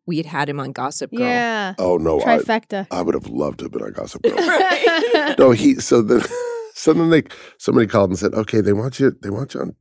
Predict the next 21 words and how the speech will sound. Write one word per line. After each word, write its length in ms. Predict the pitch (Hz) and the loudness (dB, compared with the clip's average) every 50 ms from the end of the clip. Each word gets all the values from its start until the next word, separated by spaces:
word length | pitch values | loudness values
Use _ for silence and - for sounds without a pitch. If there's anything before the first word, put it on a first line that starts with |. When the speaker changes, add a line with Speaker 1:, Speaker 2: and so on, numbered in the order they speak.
| _ _ | _ _
Speaker 3:
Chuck 260 | - - - - - - | -12 -10 -10 -8 -4 -4
versus 300 | 107 - - 104 95 85 | -4 -4 -2 -4 -4 -2
the 120 | 87 85 | -4 -4
DeLorean." 480 | 73 90 85 98 107 110 101 87 78 78 | -2 0 0 0 2 2 2 0 0 -2
And 80 | 76 80 | -4 -6
I'm 80 | 78 | -6
like, 260 | 80 78 78 - _ _ _ _ _ _ _ _ _ _ _ _ _ _ - | -6 -8 -10 -12 _ _ _ _ _ _ _ _ _ _ _ _ _ _ -8
"Okay." 520 | 120 135 147 - - - 113 110 117 120 - _ _ - - - - - _ _ - | -8 -8 -6 -6 -4 -4 -2 -2 -4 -6 -10 _ _ -20 -20 -20 -20 -20 _ _ 0
And 80 | 107 104 | 4 6
I 20 | 104 | 6
remember 400 | 104 104 107 113 123 123 131 135 | 8 8 8 6 6 4 4 2
going 460 | 113 - - 101 104 107 110 113 110 - | 0 0 -2 2 4 4 4 4 4 2
in 120 | 104 98 | 2 0
for 120 | 92 - 104 | 0 -2 -2
the 100 | 80 85 | -4 -4
fitting, 380 | - - - 101 95 92 82 82 | -2 2 2 4 4 4 2 2
and 120 | 80 78 | 0 0
there 80 | 78 78 | -2 0
was, 180 | 80 82 78 | -2 -2 0
like, 180 | 90 92 87 - | 0 -2 -2 -4
this 140 | 92 80 | -6 -12